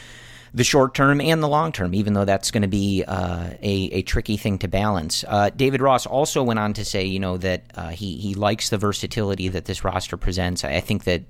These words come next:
you know, that's kind of keeping David Bote in mind.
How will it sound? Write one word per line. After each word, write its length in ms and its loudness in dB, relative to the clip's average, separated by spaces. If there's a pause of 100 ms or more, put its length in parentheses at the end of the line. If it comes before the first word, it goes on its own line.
(100)
you 80 -2
know, 140 0
that's 240 0
kind 180 -2
of 100 -6
keeping 380 -2
David 320 -2
Bote 220 0
in 180 -4
mind. 380 -2